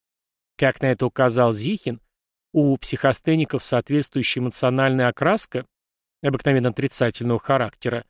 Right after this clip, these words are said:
сопровождает не только мир непосредственных переживаний, мир ощущений, но в такой же степени, если не в большей, еще и мир представлений,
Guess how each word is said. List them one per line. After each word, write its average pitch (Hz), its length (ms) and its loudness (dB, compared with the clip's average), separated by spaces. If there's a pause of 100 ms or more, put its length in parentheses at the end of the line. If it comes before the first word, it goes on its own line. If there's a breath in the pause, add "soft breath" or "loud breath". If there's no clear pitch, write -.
(240)
сопровождает 175 720 2
не 175 140 0
только 226 360 0
мир 139 220 2
непосредственных 123 800 -2
переживаний, 120 680 0
мир 120 180 2
ощущений, 113 720 -2 (500)
но 143 200 2
в - 60 -6
такой 135 320 2
же 120 120 0
степени, 139 520 -2
если 120 280 -4
не 135 140 2
в 104 80 -4
большей, 143 380 2
еще 143 260 0
и 143 80 4
мир 151 160 0
представлений, 139 920 -2